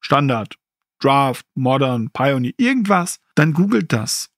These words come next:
Schaut euch Decks an, schaut euch Sachen an, schaut nach, was, was wird da gespielt, wie wird das gespielt. Wenn die Leute sagen Commander, dann schaut euch Starter-Commander-Decks an. Nicht für zweihundert Euro.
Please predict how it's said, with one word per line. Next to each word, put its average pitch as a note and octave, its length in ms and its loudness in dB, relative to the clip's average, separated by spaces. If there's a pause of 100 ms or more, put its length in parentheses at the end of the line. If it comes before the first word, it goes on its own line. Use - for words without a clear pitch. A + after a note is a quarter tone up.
Schaut F3+ 380 0
euch E3 240 -2
Decks - 400 0
an, A2+ 240 0
schaut D3+ 300 2
euch D3 420 -2
Sachen D#3+ 380 0
an, B2 300 0 (200)
schaut F3 320 0
nach, D#3+ 340 2
was, D#3+ 280 -2
was D#3 180 0
wird F3 160 2
da E3 80 4
gespielt, D3+ 540 0
wie F3 120 0
wird F3+ 140 0
das C#3 140 -2
gespielt. A2+ 440 -4 (220)
Wenn D3+ 140 4
die E3+ 40 2
Leute F3+ 200 2
sagen F3 200 0
Commander, F#3 720 2 (280)
dann D3 160 2
schaut F3+ 280 2
euch F3 200 0 (220)
Starter-Commander-Decks F3 1400 2
an. - 200 -10 (540)
Nicht C#3 320 4
für C#3+ 140 4
zweihundert C3+ 800 2
Euro. B2 520 0